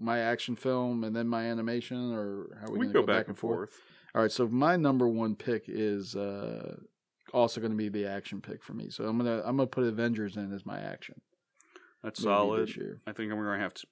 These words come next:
Speaker 2: plug in Deadpool two, so give you a slight edge <laughs> there.
Speaker 1: <laughs> Yeah. Uh, on that pick alone, I'll be up three hundred million, I think, over ten days.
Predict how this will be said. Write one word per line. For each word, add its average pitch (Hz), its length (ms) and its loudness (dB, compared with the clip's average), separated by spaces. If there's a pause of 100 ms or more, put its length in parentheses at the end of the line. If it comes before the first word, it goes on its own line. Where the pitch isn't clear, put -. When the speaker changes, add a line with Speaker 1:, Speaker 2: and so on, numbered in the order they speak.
(100)
Speaker 2:
plug 98 220 0
in 95 160 -4
Deadpool 90 540 -6
two, 107 720 -2
so 98 460 -4 (380)
give 127 140 -4
you 113 100 2
a 95 40 -2
slight 92 460 -2
edge 95 320 0
<laughs> - 0 -
there. 107 360 -8 (100)
Speaker 1:
<laughs> - 100 -20
Yeah. 131 360 0 (800)
Uh, 127 300 4 (100)
on 123 260 4
that 143 260 4
pick 143 220 4
alone, 117 360 0
I'll 101 100 -2
be 104 200 -2
up 101 160 -6 (920)
three 113 240 -2
hundred 95 260 -4
million, - 320 -6 (460)
I - 120 -8
think, - 280 -10
over 107 200 -2
ten - 260 -8
days. - 340 -14